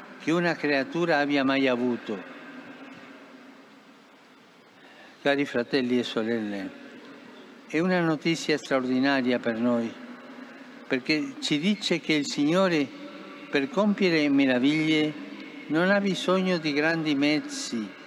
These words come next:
e delle nostre capacità eccelse, ma della nostra umiltà,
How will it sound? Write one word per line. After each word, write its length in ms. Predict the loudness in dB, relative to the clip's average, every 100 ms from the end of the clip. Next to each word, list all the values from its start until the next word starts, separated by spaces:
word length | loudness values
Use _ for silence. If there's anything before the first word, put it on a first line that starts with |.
| -18 -20 -8
e 140 | -4
delle 300 | 0 2 2 2
nostre 420 | 0 -2 -4 -4
capacità 600 | -2 0 -2 -2 -4 0
eccelse, 880 | 0 0 0 0 -2 -6 -8 -10 -14 -20 -20 -20 -20 -20 -4
ma 120 | -2
della 280 | 0 2 2
nostra 420 | 2 2 0 0
umiltà, 580 | 2 2 0 0 -2